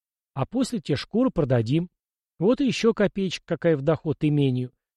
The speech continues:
Наше дело зверя набить, а его шкуры добре выделать. Ну не пропадать же добру", — добавил парень на всякий случай. "Ай, молодца, Егорка", — одобрительно рассмеялся дед.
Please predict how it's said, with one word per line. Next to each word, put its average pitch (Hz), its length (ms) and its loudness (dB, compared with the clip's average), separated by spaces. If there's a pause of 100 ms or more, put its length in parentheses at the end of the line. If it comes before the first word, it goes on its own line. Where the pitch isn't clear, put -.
(120)
Наше 202 260 0
дело 208 260 2
зверя 190 340 -2
набить, 131 400 0
а 147 40 2
его 220 180 2
шкуры 190 380 0
добре 151 340 2
выделать. 143 580 -2
Ну 147 60 2
не 139 120 4
пропадать 135 440 2
же 185 80 -6
добру", — 135 400 -2 (380)
добавил 127 460 2
парень 143 340 -2
на 147 120 0
всякий - 340 -8
случай. 143 540 -8 (1200)
"Ай, 156 380 4
молодца, 143 520 0
Егорка", — 131 680 -2 (100)
одобрительно 131 720 0
рассмеялся 135 640 -2
дед. 135 220 -8